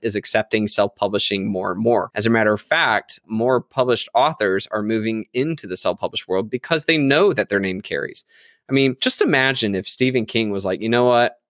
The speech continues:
I'm just gonna publish a book and self-publish it." People would buy it, you know, especially if he's got that email list.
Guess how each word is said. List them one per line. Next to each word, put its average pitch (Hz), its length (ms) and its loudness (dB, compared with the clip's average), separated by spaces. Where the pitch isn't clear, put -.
I'm 117 100 2
just 131 160 -4
gonna 101 160 0
publish 101 320 0
a 98 60 0
book 98 200 0
and 92 120 -6
self-publish 90 540 -2
it." 64 180 -4
People 320 240 -2
would 320 160 0
buy 196 240 2
it, - 200 -8
you 117 160 2
know, 107 100 2
especially 160 520 2
if 113 60 -2
he's 113 160 -4
got 113 200 -2
that 107 340 0
email 208 220 0
list. 80 180 -6